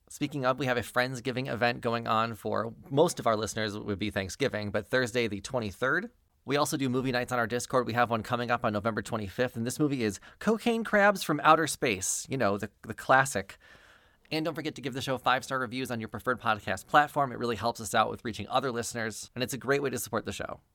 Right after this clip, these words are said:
Oh, I also want to correct something that I forgot to do last time. So last episode, I talked about the book Kin from author Lawrence Ramsey.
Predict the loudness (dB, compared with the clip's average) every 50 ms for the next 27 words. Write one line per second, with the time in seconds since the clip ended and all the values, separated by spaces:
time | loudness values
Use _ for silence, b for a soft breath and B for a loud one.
0 | _ _ _ _ _ _ _ _ _ _ _ -2 0 0 0 -2 -4 0 2 2
1 | 2 2 2 0 0 0 -2 -2 -4 -6 -6 -4 -2 0 0 0 -2 -6 -6 -6
2 | -4 -2 0 0 0 0 0 2 4 4 4 2 -2 -4 4 6 6 6 6 4
3 | 0 0 0 0 0 -2 -2 0 4 6 4 4 4 2 -2 -4 -2 -2 2 2
4 | 2 2 2 0 -2 -2 -2 -2 0 2 2 2 2 0 -6 -4 -4 -4 -4 -4
5 | -8 -14 -8 -6 -4 -2 -2 -4 -4 -2 -2 -4 -2 2 4 4 4 4 2 0
6 | -2 0 0 0 0 -2 -2 -2 -2 0 0 0 -2 -4 -6 -6